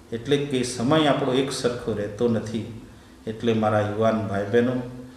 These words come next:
તમારી યુવાની, તમારી નોકરી, તમારા પૈસા, તમારો સમય બધો જ બચાવી રાખજો, જેથી કરીને મુશ્કેલના સમયમાં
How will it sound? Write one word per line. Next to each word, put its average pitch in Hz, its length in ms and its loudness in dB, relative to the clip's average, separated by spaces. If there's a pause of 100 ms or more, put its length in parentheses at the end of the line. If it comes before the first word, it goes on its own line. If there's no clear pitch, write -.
(260)
તમારી 165 480 6
યુવાની, 143 540 4 (180)
તમારી 131 320 2
નોકરી, 127 760 0
તમારા 117 300 0
પૈસા, 117 840 -2 (380)
તમારો 113 300 0
સમય 117 460 -2 (1000)
બધો 123 320 4
જ 147 80 2
બચાવી 113 480 4
રાખજો, 107 440 -2 (600)
જેથી 113 300 -4
કરીને 107 460 -4 (580)
મુશ્કેલના 117 720 2
સમયમાં 107 640 -2